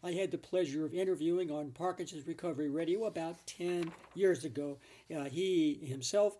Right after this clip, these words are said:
experienced Parkinson's symptoms and has a whole program he's developed that has helped him enormously, and now he helps many others. Next report. How have you been doing? Worse. What do you do to feel better? Answer,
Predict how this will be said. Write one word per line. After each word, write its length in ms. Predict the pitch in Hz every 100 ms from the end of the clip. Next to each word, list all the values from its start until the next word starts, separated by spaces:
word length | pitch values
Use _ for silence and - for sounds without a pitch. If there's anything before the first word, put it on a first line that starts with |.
| - - -
experienced 560 | 170 - 185 180 175 -
Parkinson's 540 | 185 180 180 175 151
symptoms 420 | 185 156 170 147
and 140 | 165 147
has 240 | 175 143
a 100 | 147
whole 220 | 156 196
program 460 | 196 240 185 170 147
he's 240 | 170 143
developed 480 | 151 156 151 131 - - - -
that 200 | 170 151
has 200 | 160 -
helped 340 | 175 170 170
him 340 | - 208 208 175
enormously, 800 | 175 185 180 180 - 175 160
and 140 | 156 147
now 200 | 160 147
he 180 | 151 143
helps 260 | 147 -
many 300 | 147 139 139
others. 400 | 139 131 123 123 - _ -
Next 300 | 302 320 -
report. 400 | 214 - 190 135 - _ _ _ _ _ _ _ _ - -
How 80 | 147
have 80 |
you 60 | 139
been 120 | 131
doing? 340 | 160 220 226 - - - _
Worse. 720 | 147 156 170 160 101 - - - - _
What 140 | 190
do 80 | 226
you 160 | 226 208
do 400 | 226 240 262 - - - _ -
to 100 | 175
feel 220 | 208 220
better? 400 | - 220 247 262 - _ -
Answer, 500 | 175 202 190 185 180